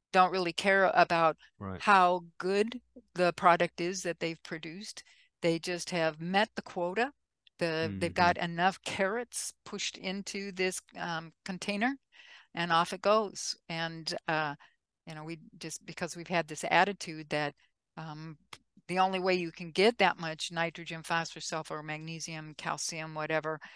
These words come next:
Speaker 1: into the plant is to kind of pour it down their, their gullets and hope that they don't ch-, choke to death.
Speaker 2: It's madness,
Speaker 1: That's
Speaker 2: isn't it? <laughs>
Speaker 1: It is. It is
Speaker 2: How did
Speaker 1: crazy.
Speaker 2: it ever come to that, man?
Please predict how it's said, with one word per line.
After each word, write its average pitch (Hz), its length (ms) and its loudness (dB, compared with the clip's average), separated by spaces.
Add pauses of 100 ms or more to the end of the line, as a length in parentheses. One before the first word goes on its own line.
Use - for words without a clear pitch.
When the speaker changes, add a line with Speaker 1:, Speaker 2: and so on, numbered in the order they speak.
(260)
Speaker 1:
into 214 380 2
the 170 100 -4
plant 220 520 4
is 180 240 -4
to 175 460 -4
kind 185 220 -4
of 160 100 -8
pour 196 320 0
it - 140 -4
down 180 280 6
their, 165 240 2 (380)
their 165 120 -6
gullets 202 680 6 (280)
and 180 400 0
hope 240 580 4 (100)
that 196 260 6
they 196 100 6
don't 185 200 -2
ch-, 175 220 2 (140)
choke 190 260 -2
to 151 80 -8
death. 147 340 -6 (720)
Speaker 2:
It's 117 360 -12
madness, 160 260 0
Speaker 1:
That's 196 220 -2
Speaker 2:
isn't 170 80 -2 (320)
it? 147 80 -6
<laughs> - 200 -10 (120)
Speaker 1:
It 220 80 -6
is. 277 460 -6
It 185 120 -2
is 214 160 2
Speaker 2:
How 147 60 6
did 151 140 6
Speaker 1:
crazy. 175 280 8
Speaker 2:
it 139 60 4
ever 160 160 6
come 180 220 6
to 160 100 4
that, 104 220 4
man? 101 220 -2